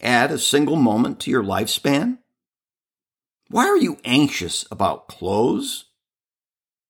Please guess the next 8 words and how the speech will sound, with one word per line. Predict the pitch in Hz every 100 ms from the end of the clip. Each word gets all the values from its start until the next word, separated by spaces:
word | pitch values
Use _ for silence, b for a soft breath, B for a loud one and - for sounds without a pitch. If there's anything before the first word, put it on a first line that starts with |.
| _ -
Learn | 190 233 180 123
from | 120 -
the | 160
way | 165
the | 170
wild | 165 156 170 180
flowers | - - 180 226 170 104
grow. | - 107 98 78